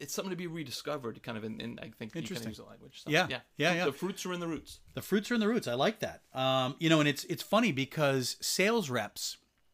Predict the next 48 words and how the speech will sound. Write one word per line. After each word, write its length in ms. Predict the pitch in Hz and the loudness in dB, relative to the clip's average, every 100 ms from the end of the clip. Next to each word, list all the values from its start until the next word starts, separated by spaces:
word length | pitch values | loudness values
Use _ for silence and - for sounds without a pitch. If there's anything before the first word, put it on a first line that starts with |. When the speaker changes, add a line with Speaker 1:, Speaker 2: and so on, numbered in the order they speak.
| _ _ _ - | _ _ _ -8
Speaker 2:
and 120 | 120 | 0
I 40 | 123 | 0
think 220 | 123 147 | 0 -2
we've 160 | 131 117 | 0 0
all 140 | 127 | 0
struggled 400 | 117 - 139 135 | 0 0 2 0
with 120 | 113 | -2
this, 320 | - 110 - - - 135 127 | -4 -4 -4 -6 -16 -20 -6
those 280 | 123 123 | -2 -2
of 80 | 117 | -2
us 180 | 110 - | -2 -2
listening 320 | 139 143 123 | -2 -2 -2
on 140 | 107 104 | -4 -6
the, 80 | |
on 260 | 104 107 104 | -8 -6 -6
the, 160 | 98 98 | -6 -8
on 100 | 107 | -10
the 80 | 101 | -10
podcast, 640 | - 233 233 120 98 - - - - - - - _ _ | -6 -4 -2 -4 -4 -6 -12 -20 -20 -20 -20 -20 _ _
do 180 | 214 262 | 4 6
I, 380 | 254 233 214 190 _ - _ | 6 6 4 2 _ -20 _
do 160 | - 427 | 2 4
I 100 | 427 | 4
believe 600 | - 175 135 127 131 120 | 4 4 4 4 4 2
in 80 | 117 | 0
the 80 | 113 | -2
company 480 | - 127 110 113 110 | -2 -2 0 -2 -2
that 180 | 110 | -2
I 220 | 101 104 104 | -2 -2 -4
am 180 | 98 | -6
working 360 | 92 95 - 92 | -6 -10 -10 -16
for? 440 | - 107 90 - - | -14 -14 -14 -18 -12
Do 140 | 123 143 | 2 8
I 80 | 165 | 8
believe 280 | 170 180 | 8 4
in 120 | 165 151 | 2 4
their 160 | 175 | 2
purpose? 600 | 202 - - - - - 131 | 2 -6 -10 -10 -8 -6 -2
And 100 | 139 | -4
you 60 | |
probably 460 | 139 220 302 277 233 | 2 0 0 0 2
ask 260 | 208 226 | 2 0
that 280 | - 113 117 _ _ | -2 -2 -4 _ _
more 360 | 127 131 151 175 | -6 -2 2 2
than, 300 | 151 135 139 - | 2 0 -4 -4
than 220 | 135 131 | -2 0
you 80 | 123 | 0
remember. 500 | 117 113 135 - | 0 4 2 2